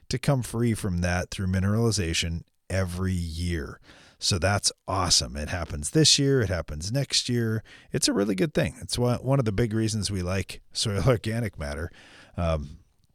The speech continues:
just from a dollars and cents standpoint anyway. But we're talking about soybeans. And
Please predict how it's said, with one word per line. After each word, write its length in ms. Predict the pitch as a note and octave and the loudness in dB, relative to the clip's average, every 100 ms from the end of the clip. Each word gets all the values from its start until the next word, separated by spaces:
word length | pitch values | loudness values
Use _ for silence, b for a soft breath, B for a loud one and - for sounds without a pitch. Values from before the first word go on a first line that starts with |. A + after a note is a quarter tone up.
| _ _ _ _ - | _ _ _ _ 2
just 200 | C#3+ B2 | 6 6
from 140 | C3+ G#2 | 6 4
a 40 | |
dollars 400 | G2+ G2 F2+ D#2 | 2 2 2 0
and 120 | E2 | -2
cents 240 | - G2 - | -2 0 -2
standpoint 500 | C#2+ C2+ E2 D2 E2+ | -2 -6 -8 -8 -6
anyway. 380 | D2+ C#2+ D2+ - B B B | -6 -6 -8 -10 B B B
But 100 | E3 | 4
we're 120 | F#3 | 6
talking 300 | F#3 F3+ E3+ | 8 6 4
about 180 | D#3+ C#3+ | 4 2
soybeans. 580 | - F3+ F2 - - - - - | 4 4 4 -2 -2 -2 -4 -4
And 480 | B2+ A#2+ A2+ G#2+ | 2 4 4 4